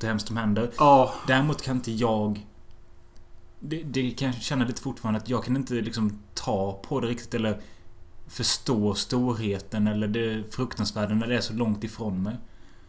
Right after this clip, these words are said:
Speaker 2: Det är ju långt ifrån som fan. Tekniskt sett typ ungefär tvåtusen femhundra mil kanske.
Speaker 1: Ja, men vi säger om man kan ta en, det är inte alls lika stor.
Speaker 2: Breivik, menar du?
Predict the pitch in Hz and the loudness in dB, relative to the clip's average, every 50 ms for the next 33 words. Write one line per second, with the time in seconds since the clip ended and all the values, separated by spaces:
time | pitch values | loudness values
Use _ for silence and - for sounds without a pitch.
0 | - - 123 135 127 113 107 101 110 131 139 135 127 110 104 - 113 - 135 123 | -10 -4 -2 0 0 0 0 -2 0 0 2 2 2 0 -2 -6 -8 -4 -4 -4
1 | 110 - 120 120 - - - 117 120 120 117 117 - - - - - - - - | -4 -4 -6 -8 -8 -4 -2 0 0 0 0 -2 -8 -10 -14 -18 -18 -18 -18 -16
2 | - - 120 - - - 120 - - 123 117 - - 120 113 - - - 117 117 | -6 -6 -6 -6 -4 -8 -8 -4 -4 -6 -6 -4 -8 -8 -8 -8 -10 -8 -8 -8
3 | 113 - - 117 117 - - - - - - - - 127 120 113 117 117 - - | -8 -6 -6 -6 -6 -8 -10 -16 -16 -16 -14 -10 -8 -6 -4 -4 -4 -6 -8 -8
4 | - 123 117 117 - 120 117 - 120 120 120 120 120 120 120 123 123 120 120 120 | -8 -8 -8 -6 -8 -10 -10 -8 -8 -8 -6 -8 -8 -8 -6 -6 -6 -6 -6 -8
5 | - 120 120 117 120 123 123 127 127 123 - - - - - - - - - - | -10 -10 -8 -4 -2 0 0 0 0 0 -2 -6 -16 -20 -20 -20 -18 -16 -12 -4
6 | 131 131 127 123 120 117 - 135 123 123 120 120 120 117 117 - 120 - 127 117 | 2 2 2 4 2 2 2 2 4 4 4 4 2 0 0 -4 -4 -2 -2 -2
7 | 113 113 110 107 104 104 - - - - - - 110 113 117 117 - - 117 - | 0 2 2 2 0 -2 -8 -12 -12 -14 -14 -10 -6 -4 -2 -2 -2 -4 -4 -4
8 | - 107 107 104 - - 113 104 107 - - - - 120 107 104 98 101 104 101 | -4 -2 -2 -2 -2 -4 -4 -4 -2 -2 -2 -2 -2 0 0 2 2 2 0 0
9 | 104 104 104 - - - - - - - - - - - - - - 143 139 139 | -2 -4 -6 -10 -16 -18 -18 -18 -18 -16 -16 -16 -16 -16 -16 -14 -4 0 2 4
10 | 139 127 120 110 110 123 120 123 123 123 | 4 4 2 2 0 -2 -2 -2 -4 -4